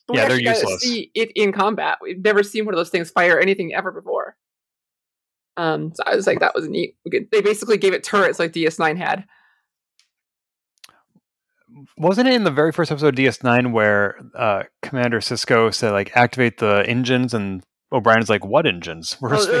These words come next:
Speaker 2: space
Speaker 1: they had,
Speaker 2: station."
Speaker 1: they had, uh, maneuvering thrusters to make, just make sure the station stayed in right orbit around Bajor.
Speaker 2: Right. But I think they were trying to move the station closer to the wormhole.
Speaker 1: Yeah, they did.
Speaker 2: Yeah, they, they eventually did, but it wasn't as easy as <laughs> Sisko thought it would be.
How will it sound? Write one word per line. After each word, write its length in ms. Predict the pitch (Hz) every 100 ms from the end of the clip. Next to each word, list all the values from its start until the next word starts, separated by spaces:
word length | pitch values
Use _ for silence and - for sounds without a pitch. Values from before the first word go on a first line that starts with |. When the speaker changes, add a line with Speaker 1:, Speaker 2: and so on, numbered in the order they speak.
| -
Speaker 2:
space 40 |
Speaker 1:
they 100 | 339
had, 160 | 370 247
Speaker 2:
station." 200 | - 92 _
Speaker 1:
they 120 | 240
had, 200 | 254 254 -
uh, 200 | 220 202
maneuvering 540 | 196 202 208 208 185
thrusters 440 | 185 175 - 175 -
to 80 | 185
make, 140 | -
just 160 | - 208
make 100 | 185
sure 140 | 196
the 80 | 170
station 380 | - 170 165 170
stayed 220 | 175 170
in 160 | 165
right 160 | 156 170
orbit 240 | 143 156 180
around 240 | 165 156
Bajor. 460 | 165 170 185 202 202 _ _ _
Speaker 2:
Right. 360 | - 131 110 95 _ _ _
But 120 | 151 139
I 40 |
think 160 | 180 175
they 100 | 156
were 100 | 135
trying 220 | 143 127
to 80 | 110
move 520 | 117 123 123 123 -
the 140 | 120
station 480 | - - 120 104 120
closer 380 | 101 131 117 -
to 160 | 104 131
the 100 | 110
wormhole. 640 | 101 110 120 160 160 165 -
Speaker 1:
Yeah, 140 | 440
they 100 | - 403
did. 320 | 359 190 190 - _ _
Speaker 2:
Yeah, 180 | 175 147
they, 120 | 139
they 160 | 147 165
eventually 360 | 202 202 151
did, 320 | 120 175 127
but 140 | 101 117
it 140 | 120
wasn't 280 | 123 127 127
as 140 | 110
easy 400 | 104 127 113 113
as 180 | 107 120
<laughs> 0 |
Sisko 440 | - - 127 - 110
thought 220 | 123 120
it 60 |
would 180 | 117 95
be. 200 | 92 90